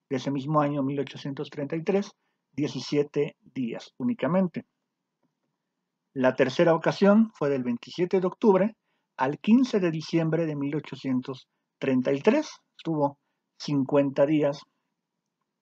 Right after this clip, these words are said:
eh, como presidente de México. Cuarta ocasión, del veinticuatro de abril de mil ochocientos treinta y cuatro al veintisiete de enero de mil ochocientos treinta y cinco. Aguantó un poquito más. Estuvo doscientos setenta y ocho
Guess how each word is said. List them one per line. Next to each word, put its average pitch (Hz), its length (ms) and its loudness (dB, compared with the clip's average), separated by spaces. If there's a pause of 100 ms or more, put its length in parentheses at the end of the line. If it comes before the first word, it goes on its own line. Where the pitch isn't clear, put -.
(640)
eh, 117 160 -10
como 117 260 -4
presidente 120 600 -4
de 113 80 -4
México. 110 480 -6 (1700)
Cuarta 147 340 4
ocasión, 185 460 0
del 170 120 2
veinticuatro 131 600 -2
de 143 80 -2
abril 151 340 -2
de 139 80 -6
mil 135 160 -2
ochocientos 127 560 -4
treinta 120 300 -6
y 113 60 -8
cuatro 170 380 -2 (440)
al 165 100 -2
veintisiete 160 560 -2
de 170 60 -2
enero 190 400 0
de 139 100 -6
mil 143 180 -4
ochocientos 135 600 -8
treinta 123 300 -6
y 113 80 -4
cinco. 113 500 -2
Aguantó 117 340 -6
un 131 120 -4
poquito 120 360 -8
más. 180 260 -2 (640)
Estuvo 160 380 0
doscientos 143 720 -4
setenta 117 540 -8
y 113 80 -6
ocho 123 380 -8